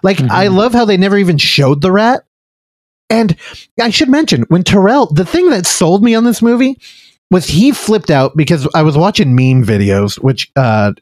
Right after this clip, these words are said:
Speaker 1: Clark also fucking hates when I do. And, uh, one of them had a fake rat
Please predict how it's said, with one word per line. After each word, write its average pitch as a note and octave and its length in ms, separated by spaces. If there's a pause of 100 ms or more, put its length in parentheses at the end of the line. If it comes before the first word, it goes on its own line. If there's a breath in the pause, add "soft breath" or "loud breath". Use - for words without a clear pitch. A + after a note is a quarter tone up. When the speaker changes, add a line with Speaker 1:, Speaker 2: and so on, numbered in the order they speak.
(440)
Speaker 1:
Clark D3 360
also B2+ 380
fucking A#2 340
hates A2+ 300
when G#2 120
I G2+ 100
do. F#2+ 200 (540 loud breath)
And, F3 380
uh, B2 320 (260)
one F3 240
of A3+ 60
them G#3+ 120
had E3+ 200
a C#3+ 280 (160)
fake - 440
rat C3 440